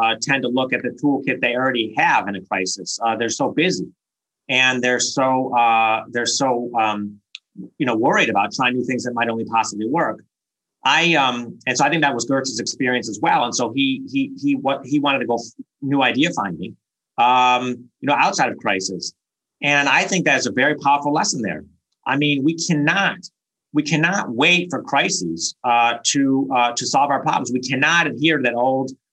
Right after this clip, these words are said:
that old line, you know, crisis is a terrible thing to waste. We, because first of all, it may well be that in the middle of the crisis, we can't be as innovative as we want to. But mostly, Mark, mostly our job is to prevent these crises from occurring in the first place.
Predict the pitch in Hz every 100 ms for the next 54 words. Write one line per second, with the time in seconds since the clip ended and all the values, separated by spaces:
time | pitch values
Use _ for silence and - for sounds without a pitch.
0 | _ 127 139 127 127 151 156 127 117 117
1 | 143 147 135 120 120 120 135 123 123 123
2 | 120 156 151 - _ _ _ 151 147 143
3 | 147 135 - _ _ - 208 175 156 143
4 | 151 147 156 135 131 147 135 127 127 139
5 | 127 123 117 117 - - 120 135 127 120
6 | 113 107 110 107 107 95 98 92 90 -
7 | 143 - _ _ 147 143 160 220 214 147
8 | 113 92 - - _ _ - 165 214 -
9 | 123 123 120 _ 151 185 190 196 214 196
10 | 151 143 170 175 - 160 160 156 165 156
11 | 151 160 160 160 156 - 160 - 107 73
12 | -